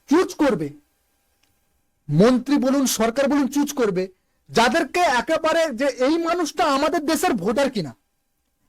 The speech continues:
আদৌ আমাদের দেশে বাস করে আছে কিনা, আদৌ সে আমাদের দেশে আইডেন্টিফাই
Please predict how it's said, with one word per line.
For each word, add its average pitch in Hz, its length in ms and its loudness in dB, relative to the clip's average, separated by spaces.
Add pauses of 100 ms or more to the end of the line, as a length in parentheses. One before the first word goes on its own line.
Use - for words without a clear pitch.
আদৌ 240 280 4 (200)
আমাদের 349 280 0
দেশে 381 260 0
বাস 269 240 0 (100)
করে 349 120 2
আছে 262 300 0
কিনা, 151 200 -4 (640)
আদৌ 392 400 4
সে 381 140 0
আমাদের 302 420 0
দেশে 339 180 -2
আইডেন্টিফাই 277 640 0